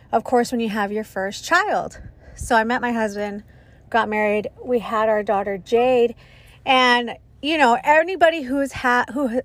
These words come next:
who has had multiple children know that your first child is like, like, you are, like, the crazy parent. You're like, "I am not gonna let my child eat bad. I am gonna buy my child the best diapers,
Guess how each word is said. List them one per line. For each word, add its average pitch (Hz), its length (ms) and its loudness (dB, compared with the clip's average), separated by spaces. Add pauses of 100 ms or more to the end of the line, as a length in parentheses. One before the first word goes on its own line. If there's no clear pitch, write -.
(100)
who 359 140 -4
has 294 220 2
had 254 320 0
multiple 233 460 -4
children 226 500 -4 (360)
know 262 260 6
that 294 160 2
your 262 160 2
first 240 380 -2
child 226 420 0
is 214 240 -4
like, 208 400 -4 (880)
like, 254 420 2 (100)
you 302 280 2
are, 269 580 4 (320)
like, 247 240 2
the 247 80 -4
crazy 277 360 2
parent. 220 420 0
You're 240 180 0
like, 240 220 4 (180)
"I 320 180 2
am 285 100 -2
not 302 240 2
gonna 302 120 -8
let 285 120 -4
my 262 160 -4
child 262 380 4
eat 320 260 -6
bad. 294 420 2 (340)
I 294 200 -2
am 277 160 -4
gonna 262 240 0
buy 285 240 4
my 277 180 -2
child 269 560 2 (300)
the 247 120 -6
best 320 400 0
diapers, 269 640 4